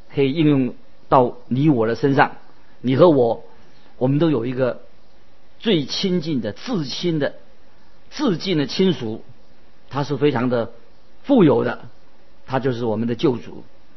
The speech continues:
他为了我们的缘故，他愿意把自己，他原来是富有的，为我们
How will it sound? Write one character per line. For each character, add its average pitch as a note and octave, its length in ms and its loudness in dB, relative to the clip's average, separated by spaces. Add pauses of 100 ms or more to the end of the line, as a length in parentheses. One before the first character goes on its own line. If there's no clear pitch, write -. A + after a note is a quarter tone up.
(240)
他 C3 100 0
为 D#3+ 140 8
了 C#3+ 100 6
我 A#2 140 2
们 C3 100 0
的 C#3+ 60 2
缘 B2+ 240 0
故， C#3+ 240 -4 (720)
他 D#3 300 0 (520)
愿 G#3+ 240 8
意 F3+ 100 8
把 B2 160 4
自 F#3+ 200 0
己， A2+ 260 -6
他 E3 80 4
原 E3+ 160 8
来 G#3+ 80 6
是 F#3+ 120 2
富 F#3+ 180 2
有 A#2+ 160 4
的， A#2 120 2
为 F3+ 220 8
我 A2+ 200 6
们 C3 280 2